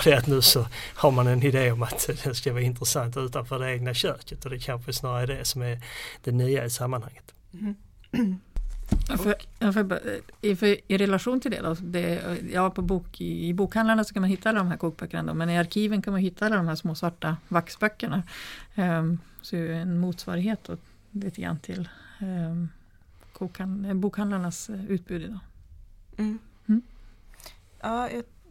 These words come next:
Speaker 2: tycker det är väldigt spännande just den här kontrasten. Eh, när jag skrev min uppsats så handlade den ju om samtiden, men jag hade också med ett par äldre kokböcker just för att se om det fanns någon skillnad eller sådär. Eh,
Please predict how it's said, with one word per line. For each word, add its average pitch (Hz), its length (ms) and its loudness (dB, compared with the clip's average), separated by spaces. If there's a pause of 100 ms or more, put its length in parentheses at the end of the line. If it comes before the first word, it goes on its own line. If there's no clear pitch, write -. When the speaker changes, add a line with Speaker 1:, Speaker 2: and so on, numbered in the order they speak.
Speaker 2:
tycker 247 220 -6
det 226 80 -2 (100)
är 185 320 0 (320)
väldigt 180 240 0
spännande 175 360 2
just 175 140 -4
den 185 100 -2
här 175 60 -2
kontrasten. 190 720 -2 (240)
Eh, 190 100 -2 (320)
när 185 140 2
jag 190 120 2
skrev 208 220 0
min 180 160 2
uppsats - 460 -6
så 170 360 -2 (800)
handlade 190 380 6
den 180 200 6
ju 170 100 2
om 170 360 -2 (800)
samtiden, 180 880 -2
men 175 480 -2 (340)
jag 185 180 0
hade 175 200 -2
också 175 240 -4
med 196 320 2
ett 190 100 -6
par 165 140 -2
äldre 175 260 0
kokböcker 196 420 -2
just 156 180 -8
för 165 80 -6
att 170 60 -6
se 170 300 -6 (460)
om - 180 -2
det 175 60 -2
fanns 175 180 -4
någon 156 100 -6
skillnad 170 380 -6
eller 175 140 -6
sådär. - 240 -6 (840)
Eh, 175 520 0